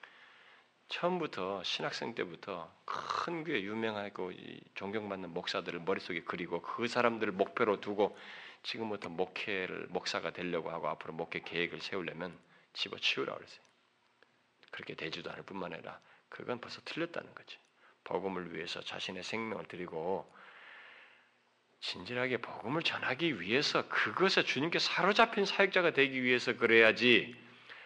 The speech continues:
아니 큰 교회 무슨 목사를 그런 모범을 따서 그거 되려고 지금부터 꿈을 꾸면서 준비하고 싹수가 노랗다는 거예요. 어?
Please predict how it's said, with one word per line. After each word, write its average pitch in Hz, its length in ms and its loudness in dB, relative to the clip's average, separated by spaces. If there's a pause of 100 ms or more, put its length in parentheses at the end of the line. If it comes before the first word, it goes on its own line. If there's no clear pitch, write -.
(140)
아니 262 300 12
큰 302 320 12
교회 277 220 10
무슨 226 320 8
목사를 233 440 10
그런 240 320 8
모범을 226 440 12
따서 214 200 10
그거 220 340 10
되려고 233 540 12 (220)
지금부터 254 560 12
꿈을 302 260 12
꾸면서 240 380 12
준비하고 226 720 12 (720)
싹수가 - 500 2
노랗다는 90 500 -2
거예요. 87 340 -18 (720)
어? 147 140 -10